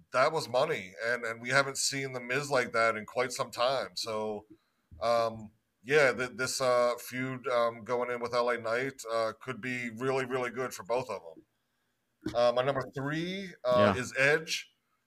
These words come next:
Speaker 1: Just, just for his return, you know, it was a surprising return. I didn't expect it either.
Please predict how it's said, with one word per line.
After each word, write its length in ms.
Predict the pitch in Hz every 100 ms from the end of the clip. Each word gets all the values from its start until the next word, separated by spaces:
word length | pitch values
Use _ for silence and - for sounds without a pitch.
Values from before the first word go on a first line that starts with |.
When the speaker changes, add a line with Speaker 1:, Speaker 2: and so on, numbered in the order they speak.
| _ _ _
Speaker 1:
Just, 300 | - 196 -
just 200 | 165 165
for 160 | 175 165
his 140 | 143
return, 540 | 139 135 143 147 156
you 80 | 151
know, 80 | 139
it 60 | 127
was 140 | 113
a 40 |
surprising 640 | 120 135 107 127 135 131 131
return. 400 | 131 131 131 127
I 120 | 120
didn't 200 | 123 123
expect 400 | 123 - 131 120
it 100 | 113
either. 480 | 117 120 127 131